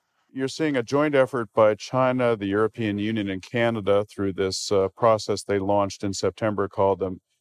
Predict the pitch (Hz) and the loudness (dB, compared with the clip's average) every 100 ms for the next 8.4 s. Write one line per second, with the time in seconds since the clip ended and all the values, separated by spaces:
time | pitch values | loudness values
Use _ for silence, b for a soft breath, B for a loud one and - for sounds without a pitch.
0 | _ 104 101 117 104 - 113 104 101 95 | _ -4 0 0 -2 -2 0 2 2 2
1 | 90 92 110 110 101 98 98 - - 107 | -2 0 0 2 0 2 2 0 -6 -4
2 | 92 90 107 117 98 117 160 _ _ _ | -4 0 0 2 2 0 -2 _ _ _
3 | _ _ - 98 - 113 107 95 95 - | _ _ -2 -2 0 0 2 -2 -2 2
4 | 107 98 98 - 98 98 95 95 90 117 | 2 2 -4 -2 -2 -2 0 -2 0 0
5 | 113 104 98 - - 98 95 98 92 87 | 0 0 -4 -4 0 2 2 0 -4 -4
6 | 98 92 98 98 95 87 92 90 - 90 | -2 0 2 2 0 -4 -6 -6 -4 -4
7 | 90 90 90 90 90 - 87 - 107 92 | -4 -8 -4 -2 -4 -4 -4 -4 -4 -2
8 | 101 92 92 | -2 -2 -4